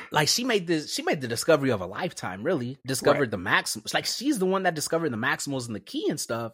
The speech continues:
Speaker 1: and knew where they were. She figured out the key. Like, she was very important to the story and keeping it moving forward, but I feel like that's the only thing they made her. Like, I feel like they didn't make her an actual character.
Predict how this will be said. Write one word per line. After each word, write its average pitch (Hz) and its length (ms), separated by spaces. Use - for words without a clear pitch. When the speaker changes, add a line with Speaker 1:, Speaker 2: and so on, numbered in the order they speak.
Speaker 1:
and 110 200
knew 160 120
where 139 260
they 147 120
were. 107 280
She - 140
figured 139 300
out 165 140
the 165 60
key. 131 400
Like, - 120
she 208 200
was 185 280
very 180 840
important 127 760
to 160 140
the 127 140
story 104 760
and 113 140
keeping 151 360
it 87 140
moving 123 300
forward, 113 580
but 110 120
I 135 80
feel 143 180
like 131 180
that's 113 180
the - 140
only 107 300
thing 98 240
they 78 120
made 82 360
her. - 280
Like, 92 140
I - 80
feel 120 200
like 107 200
they 104 100
didn't 95 220
make 90 200
her 92 80
an 87 160
actual 78 360
character. - 600